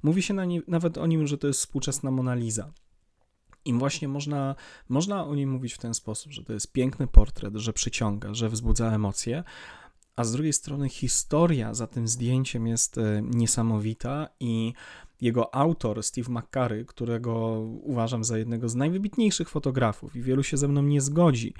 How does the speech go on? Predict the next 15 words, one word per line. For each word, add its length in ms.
bo 400
Steve 260
McCurry 400
jest 180
bardzo 260
kontrowersyjną 800
postacią 400
w 60
świecie 280
fotografii, 640
e, 400
no, 320
udało 440
mu 140
się 160